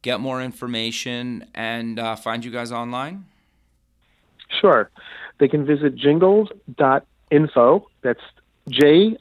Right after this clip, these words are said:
Speaker 2: I N as in Nancy, G as in George, L as in Larry, Z as in Zebra,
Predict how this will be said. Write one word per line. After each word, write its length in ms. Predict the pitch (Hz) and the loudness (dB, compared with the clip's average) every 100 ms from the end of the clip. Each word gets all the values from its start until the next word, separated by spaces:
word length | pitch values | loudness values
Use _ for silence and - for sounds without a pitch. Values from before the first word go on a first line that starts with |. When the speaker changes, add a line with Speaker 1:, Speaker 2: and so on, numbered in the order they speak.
| - | 0
Speaker 2:
I 380 | 143 139 139 - - | 2 2 0 -2 -2
N 160 | 135 | 0
as 140 | 147 147 | 0 0
in 100 | 143 | 2
Nancy, 460 | 131 131 131 131 | 2 0 0 0
G 220 | 127 123 135 | 0 4 4
as 100 | 139 | 4
in 80 | |
George, 440 | 131 127 120 120 120 - | 2 4 6 4 2 0
L 180 | 123 131 | 4 4
as 40 | |
in 120 | 131 127 | 4 4
Larry, 440 | 123 120 123 120 | 6 4 4 2
Z 100 | 127 | 0
as 120 | 123 | -2
in 100 | 117 | -2
Zebra, 380 | 117 127 170 240 | 2 4 4 2